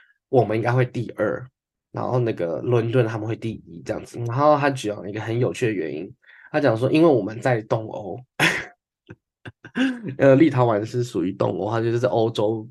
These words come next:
东边、东，嗯，东北边这样子。然后他就，他就说，因为在东欧国家，他们其实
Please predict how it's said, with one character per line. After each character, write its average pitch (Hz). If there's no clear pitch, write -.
东 107
边、 104
东， 127
嗯， 104
东 110
北 -
边 -
这 -
样 -
子。 -
然 127
后 139
他 -
就， 151
他 143
就 151
说， 151
因 165
为 160
在 165
东 123
欧 120
国 104
家， 78
他 135
们 127
其 107
实 101